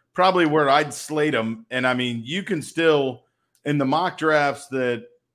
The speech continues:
we've done and seen, you still get guys. There are guys like Matt Ryan, who's not getting drafted. There are guys, you know,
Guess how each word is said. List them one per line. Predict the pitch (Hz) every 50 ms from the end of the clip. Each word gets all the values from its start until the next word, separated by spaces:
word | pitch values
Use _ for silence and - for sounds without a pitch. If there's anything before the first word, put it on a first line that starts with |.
| _ _ _ - - 135 131
we've | 143 160 180 180 170 143
done | - 135 123 123 123 123
and | 120 117 113
seen, | - - 131 120 117 120 117
you | 120 131 165
still | 156 160 - 170 156
get | 147 139 139 127 110
guys. | 120 127 127 123 127
There | 175 196
are | 180 156
guys | 131 147 139 139 131 127 123
like | 127 123 117 110 - - _ _ _ _ _ _ _
Matt | 110 120 135 139 123 -
Ryan, | 110 107 110 120 131 139 139 135
who's | 135 131 143 143 120
not | 131 139 139 123 120
getting | 120 131 131 135 127 120
drafted. | 113 123 127 131 131 127 - 135 135 127
There | 123 127 143 143 135
are | 131
guys, | 117 127 123 120 123 123 120 117 117 110 113 - -
you | - 127 120
know, | 110 104 98 98 101 104